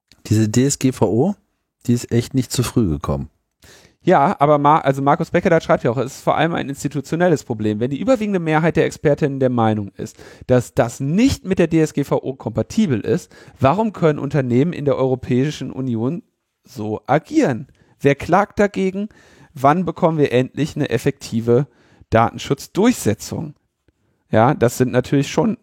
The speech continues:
Speaker 2: vernünftige Fragen, die er hier stellt. Ja.
Speaker 1: Hm.
Speaker 2: Und ja, also ich denke, man braucht da ein klares Verbot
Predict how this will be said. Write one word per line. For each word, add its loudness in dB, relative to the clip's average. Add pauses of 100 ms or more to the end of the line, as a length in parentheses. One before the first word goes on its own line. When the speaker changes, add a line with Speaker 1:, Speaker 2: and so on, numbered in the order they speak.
Speaker 2:
vernünftige -4
Fragen, -2
die -2
er 0
hier -2
stellt. -14
Ja. -8
Speaker 1:
Hm. -14 (1200)
Speaker 2:
Und 2
ja, 2
also 2
ich -6
denke, 0
man -2
braucht 0
da 4
ein 0
klares 0
Verbot -2